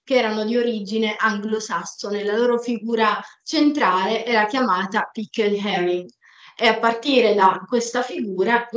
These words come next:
anche que-, le caratteristiche di questa figura, mm, che aveva una lingua tagliente, che,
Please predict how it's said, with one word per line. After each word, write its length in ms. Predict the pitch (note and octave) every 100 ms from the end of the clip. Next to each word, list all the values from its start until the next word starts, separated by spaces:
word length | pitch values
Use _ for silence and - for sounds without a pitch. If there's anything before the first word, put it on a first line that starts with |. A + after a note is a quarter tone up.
| A#3
anche 280 | C4 B3+ C4
que-, 220 | A3+ A#3
le 140 | A#3
caratteristiche 960 | A3+ A#3+ A3 - C4 D#4+ - - G3+ G3
di 120 | G3
questa 360 | A3 A3 - G#3
figura, 600 | A3 A3 C4 G3+ G3+ G3 - _ _ _
mm, 440 | A#3 G#3 G#3 G3+ G3
che 100 | G3
aveva 300 | G#3+ A#3 A3
una 180 | G#3+ G#3
lingua 360 | G#3 A#3 A3 G#3+
tagliente, 840 | G#3+ G#3 A#3+ C4+ G#3 G#3+ - G#3
che, 360 | G#3 G#3 G3+